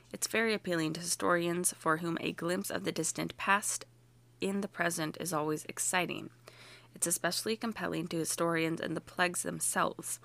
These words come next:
In fact, standard works about the thirteen forty-seven plague and the sixteen sixty-five plague recount the story as fact. Part of the task of such historians is to explain how the plague has continued to influence our lives,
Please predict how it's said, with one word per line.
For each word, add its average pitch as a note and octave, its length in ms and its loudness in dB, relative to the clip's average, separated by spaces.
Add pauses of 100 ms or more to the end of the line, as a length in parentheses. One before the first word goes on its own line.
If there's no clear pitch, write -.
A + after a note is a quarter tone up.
(160)
In B3 100 2
fact, - 420 4
standard A#3 460 2
works D#3+ 280 6
about D3+ 360 2 (100)
the E3 160 0
thirteen E3+ 580 -2
forty-seven F#3 760 0
plague F#3+ 400 0
and F3 320 2
the E3+ 160 2
sixteen E3 560 2
sixty-five G#3 800 0
plague E3+ 280 -2
recount G3 420 -2
the A3 80 -8
story E3+ 420 -2
as - 200 -4
fact. - 480 2 (360)
Part A3+ 200 0
of A3+ 100 0
the G#3+ 60 0
task E3+ 380 0
of - 80 -8
such - 280 0
historians F3 600 0
is F3 160 -4
to - 120 -2
explain F3 420 -2
how A#3+ 300 2
the A#3 100 -4
plague E3+ 360 0
has F3 160 -4
continued D3+ 520 -2
to - 100 -6
influence D3+ 500 -4
our D#3 120 2
lives, G#3 440 2